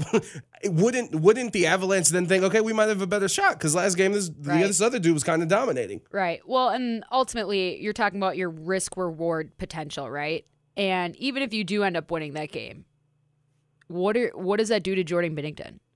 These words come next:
Speaker 2: Like, that's the other thing that we need to discuss too, 'cause these goal totals are up, and these are very, very important moments 'cause we're in playoff hockey.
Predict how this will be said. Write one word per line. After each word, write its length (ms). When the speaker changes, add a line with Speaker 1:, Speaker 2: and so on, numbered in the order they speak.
Speaker 2:
Like, 100
that's 200
the 100
other 320
thing 180
that 140
we 100
need 120
to 40
discuss 340
too, 140
'cause 140
these 180
goal 200
totals 440
are 120
up, 180
and 120
these 140
are 80
very, 360
very 200
important 340
moments 240
'cause 120
we're 120
in 80
playoff 400
hockey. 420